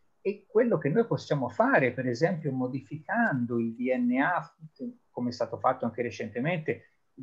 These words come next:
facendo degli inserti, eh, sulle basi del D N A mitocondriale attraverso una tossina batterica per interferire con certe patologie, ma come viene fatto a volte con il D N A,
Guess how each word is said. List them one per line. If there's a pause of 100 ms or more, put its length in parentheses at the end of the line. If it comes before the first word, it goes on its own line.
(200)
facendo
degli
inserti, (280)
eh,
sulle
basi
del
D
N
A
mitocondriale
attraverso
una
tossina
batterica
per
interferire
con
certe
patologie,
ma
come
viene
fatto
a
volte
con
il
D
N
A,